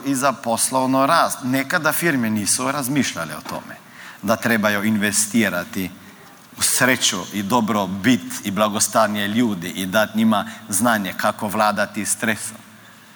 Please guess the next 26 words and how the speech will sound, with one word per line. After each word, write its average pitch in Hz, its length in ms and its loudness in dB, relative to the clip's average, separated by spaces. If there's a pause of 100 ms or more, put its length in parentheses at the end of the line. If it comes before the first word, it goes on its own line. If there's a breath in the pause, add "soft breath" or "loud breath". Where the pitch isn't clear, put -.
(320 loud breath)
kako 110 340 0
baratati 107 640 0
sa 107 180 -2
financijama. 95 840 -2 (540 loud breath)
To 214 100 2
je 208 120 4
tek 185 300 0
nešto 170 320 4
što 151 200 -2
dolazi 139 480 4
na 104 120 0
ove 113 180 2
prostore. 104 600 -4 (1900)
Jer 120 160 2
danas 165 380 4
firme 170 300 0
u 127 60 6
Ameriki 135 560 2
investiraju 113 1000 0 (180)
u 117 100 2
tečajeve 104 720 0
za 107 200 2
ljude, 120 440 2
ne 160 140 2
samo 185 360 2
iz 120 200 2